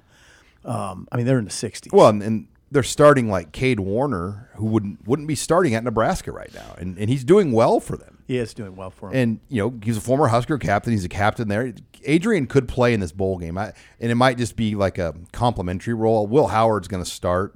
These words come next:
Speaker 1: Okay.
Speaker 2: Um, but Adrian, I think, could play in this game in, like,
Speaker 1: Okay.
Speaker 2: a Wildcat or something, you know, complimentary.
Speaker 1: See, that's, I, I'm telling you, I tell you, I'm a bowl proponent. I like the bowl season, and this is a good reason why.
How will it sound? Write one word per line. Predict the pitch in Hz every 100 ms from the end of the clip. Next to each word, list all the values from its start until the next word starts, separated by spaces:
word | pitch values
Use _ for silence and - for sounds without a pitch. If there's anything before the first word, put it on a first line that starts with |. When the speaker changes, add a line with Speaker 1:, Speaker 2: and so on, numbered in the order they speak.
| - _
Speaker 1:
Okay. | - 104 113
Speaker 2:
Um, | 104 98 90
but | 90
Adrian, | 104 170 165 110 98 92 -
I | 107
think, | 104 107
could | - 120 107
play | 104 101
in | 90
this | 76
game | 85 85 52 - - _
in, | 101 95
like, | 101
Speaker 1:
Okay. |
Speaker 2:
a | 82
Wildcat | 92 98 95 - 101 92 90 87
or | 82
something, | 131 127 95 87
you | 127
know, | 104 78
complimentary. | - 95 90 80 80
Speaker 1:
See, | 185
that's, | 240 - - 117
I, | 147
I'm | 131 143
telling | 165 147 127
you, | -
I | 120
tell | - 143
you, | 120 110
I'm | 123
a | 117
bowl | 117 120
proponent. | 101 - - 110 107 110
I | -
like | 107 110
the | 104
bowl | - 104 98 - - -
season, | - - 110 101 104
and | 98 101
this | 120
is | 113 95
a | 87
good | 110 95
reason | 101 90 87
why. | 85 82